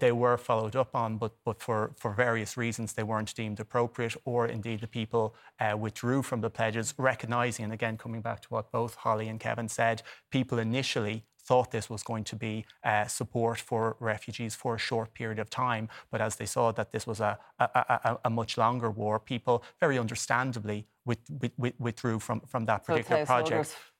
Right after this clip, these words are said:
Speaker 2: fault
Speaker 1: Not
Speaker 2: here
Speaker 1: abs-,
Speaker 2: that they
Speaker 1: absolutely not. But
Speaker 2: changed
Speaker 1: I,
Speaker 2: their mind on
Speaker 1: not,
Speaker 2: it?
Speaker 1: absolutely not. The pledge process is an extremely important element of our accommodation res-, response. More than ten percent of the Ukrainians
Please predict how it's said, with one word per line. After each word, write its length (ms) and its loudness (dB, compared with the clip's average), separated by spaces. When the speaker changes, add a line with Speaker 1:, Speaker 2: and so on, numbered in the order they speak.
Speaker 2:
fault 300 4
Speaker 1:
Not 280 6
Speaker 2:
here 140 -2
Speaker 1:
abs-, 200 0
Speaker 2:
that 180 2
they 80 6
Speaker 1:
absolutely 720 0
not. 320 0
But 80 2
Speaker 2:
changed 160 4
Speaker 1:
I, 80 4
Speaker 2:
their 120 0
mind 320 0
on 60 4
Speaker 1:
not, 180 4
Speaker 2:
it? 100 -10
Speaker 1:
absolutely 540 -2
not. 360 -2
The 80 -10
pledge 360 2
process 560 0
is 180 -2
an 120 -2
extremely 720 -4
important 600 -4
element 420 0
of 120 -8
our 160 0
accommodation 640 -4
res-, 220 -10
response. 520 -2
More 140 2
than 140 0
ten 260 0
percent 460 -4
of 80 -12
the 80 -4
Ukrainians 680 -4